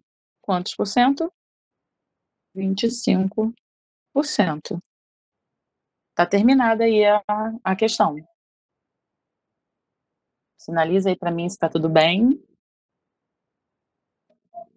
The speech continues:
Quer que eu repita? Tá ok, ótimo. Aí tá falando, e qual a probabilidade de ter uma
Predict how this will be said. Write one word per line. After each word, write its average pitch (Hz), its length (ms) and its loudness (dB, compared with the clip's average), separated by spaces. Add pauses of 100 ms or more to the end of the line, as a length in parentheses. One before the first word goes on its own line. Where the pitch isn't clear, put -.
(1200)
Quer 165 120 0
que - 80 0
eu 160 40 2
repita? 247 640 2 (3000)
Tá 147 140 -4
ok, 202 300 -4 (100)
ótimo. 170 500 -4 (720)
Aí 285 160 6
tá 349 120 6
falando, 247 360 2
e 240 80 0
qual 302 180 4
a - 20 0
probabilidade 196 960 2
de 185 120 -2
ter 214 120 -4
uma 226 160 0